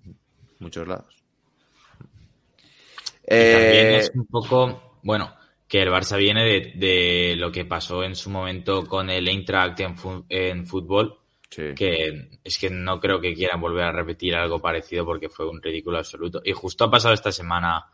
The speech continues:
Speaker 2: en el campo del Valencia, había mucha gente criticando a la organización porque se llenó de, de jugadores de, bueno, de aficionados de Zalgiris, em, a pie de pista.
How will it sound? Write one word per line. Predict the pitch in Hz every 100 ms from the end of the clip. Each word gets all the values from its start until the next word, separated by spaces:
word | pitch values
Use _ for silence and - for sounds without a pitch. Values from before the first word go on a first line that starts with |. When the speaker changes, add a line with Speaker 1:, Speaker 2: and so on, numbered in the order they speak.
| _ _ _
Speaker 2:
en | - 95
el |
campo | 87 92 98
del | 95
Valencia, | 90 85 85 87 107
había | 98 95
mucha | 92 90
gente | 85 90 87 90 85 80 _ _ _ _ _
criticando | 101 95 95 95 95 92 90 90 87 85 82 _ _ _ _ -
a | 62 90
la | 87 87
organización | 87 90 90 87 85 92 95 101
porque | 104 98 98
se | 104
llenó | 92 87 90 92
de, | 90 87 85 82 - _ _ _ _ _
de | 92
jugadores | 87 92 92 95 90
de, | 87 90 87 90
bueno, | 101 95
de | 85 82
aficionados | 82 85 90 92 90
de | 87
Zalgiris, | 90 95 98 107 123 - - _ _ _ _ _ _ _ _ _ _
em, | 98 98 92 87 85 78 76 73 _ _ _ _
a | 95 95
pie | 101
de | 101
pista. | 92 - -